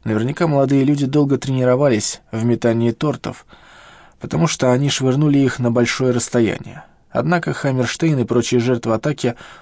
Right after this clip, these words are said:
уже очухались, засуетились их телохранители,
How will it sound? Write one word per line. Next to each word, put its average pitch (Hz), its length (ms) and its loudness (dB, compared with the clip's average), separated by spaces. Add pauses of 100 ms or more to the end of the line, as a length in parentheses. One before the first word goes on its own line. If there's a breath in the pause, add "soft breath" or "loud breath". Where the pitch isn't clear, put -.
(140 loud breath)
уже 143 560 2
очухались, 120 880 -2
засуетились 123 840 0
их 123 220 -4
телохранители, 117 840 -2